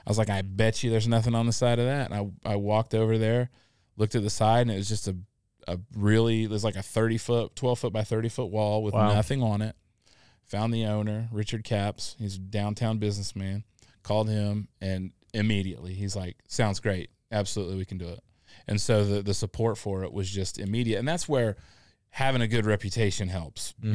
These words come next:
Speaker 2: Mm-hmm.
Speaker 1: know, being involved in the community, being on boards, doing those things,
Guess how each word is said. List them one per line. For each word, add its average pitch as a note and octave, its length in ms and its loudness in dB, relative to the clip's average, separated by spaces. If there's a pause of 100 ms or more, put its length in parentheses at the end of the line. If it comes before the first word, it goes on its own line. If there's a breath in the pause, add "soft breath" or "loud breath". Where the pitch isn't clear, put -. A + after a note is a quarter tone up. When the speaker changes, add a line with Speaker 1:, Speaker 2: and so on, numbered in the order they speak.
Speaker 2:
Mm-hmm. G2+ 120 4
Speaker 1:
know, G2 80 2
being A#2 220 0
involved A2 420 4
in G#2+ 80 0
the G#2 60 0
community, G#2+ 540 0
being G#2+ 200 -2
on G2+ 180 -2
boards, G2+ 440 0
doing A#2+ 300 2
those G#2 200 -2
things, G2+ 400 -4